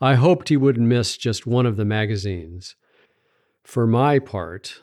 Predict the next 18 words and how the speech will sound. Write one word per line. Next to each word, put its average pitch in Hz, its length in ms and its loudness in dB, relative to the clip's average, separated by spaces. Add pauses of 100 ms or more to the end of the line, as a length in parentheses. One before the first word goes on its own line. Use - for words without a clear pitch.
I 135 140 2
was 151 220 2
never 175 220 2
going 151 220 4
to 131 100 0
look 131 280 2
at 113 100 -4
him 104 220 -4
the 104 100 -4
same 117 460 0
way 95 640 -4
when 117 180 -2
I 104 140 -2
saw 117 360 0
him 98 120 -2
in 98 80 -4
the 101 80 -6
building. 98 640 -6